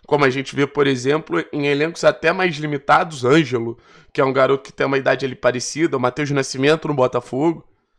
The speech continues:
entra ali às vezes, tenta ajudar da maneira que dá, sabe?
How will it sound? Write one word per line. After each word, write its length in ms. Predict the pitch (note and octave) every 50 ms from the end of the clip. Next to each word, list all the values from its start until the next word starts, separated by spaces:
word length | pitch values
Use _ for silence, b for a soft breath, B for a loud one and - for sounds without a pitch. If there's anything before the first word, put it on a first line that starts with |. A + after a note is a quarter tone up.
| b b b b b b b
entra 300 | - A3+ A3 G#3+ A3 G#3+
ali 120 | G3+ G#3
às 120 | G3+ G3 D3+
vezes, 380 | F3+ A3 A#3+ A#3 A3+ - -
tenta 300 | - - F3 E3+ - -
ajudar 320 | F#3+ F3 F3 E3 E3+ D#3+ E3+
da 100 | F3+ F3
maneira 340 | F3 E3+ E3+ E3+ E3+ D#3+
que 140 | D#3+ - D3
dá, 420 | C#3+ D#3+ F#3 G3 G3+ G3+ G#3 - _ _ _ _ _ _ _ _ _ _ _ _ _
sabe? 400 | - - E3+ E3 F3+ - -